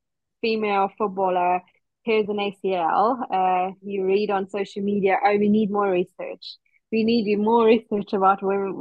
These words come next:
about A C L injuries in, in, in women's football." There has been, and, and I,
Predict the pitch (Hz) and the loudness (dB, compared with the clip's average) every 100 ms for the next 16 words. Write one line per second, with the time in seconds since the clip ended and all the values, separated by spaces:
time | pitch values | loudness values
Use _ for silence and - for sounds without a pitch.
0 | 196 190 190 190 196 - 196 190 185 185 | -2 2 2 2 0 -2 0 0 -2 -4
1 | 185 185 190 185 185 175 190 185 190 190 | -4 -4 -6 -6 -6 -4 -2 -2 -2 -2
2 | 196 185 - 196 - - - 190 - - | -2 -4 -8 -12 -6 -4 -4 -6 -20 -20
3 | - - - 208 196 262 202 185 190 185 | -20 -8 0 2 4 2 2 -4 -2 -2
4 | 180 - 202 190 202 190 - 220 | -6 -6 -4 -2 0 -2 0 -2